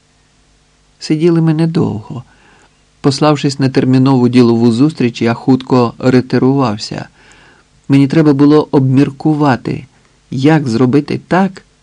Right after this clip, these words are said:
аби не образити Ліку. Вона вийшла зі мною до ліфта. Дивина! Коли ми залишилися самі,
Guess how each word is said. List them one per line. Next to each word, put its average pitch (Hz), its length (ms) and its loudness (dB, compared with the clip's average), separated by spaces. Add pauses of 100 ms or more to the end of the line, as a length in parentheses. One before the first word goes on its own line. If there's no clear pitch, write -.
(360)
аби 135 280 2
не 139 160 2
образити 120 720 0
Ліку. 151 420 -2 (1500)
Вона 156 240 0
вийшла 170 360 0
зі 131 140 -2
мною 131 280 0
до 127 160 -2
ліфта. 123 520 -8 (1080)
Дивина! 127 760 -6 (1000)
Коли 143 240 4
ми 156 160 4
залишилися 139 680 2
самі, 139 460 -4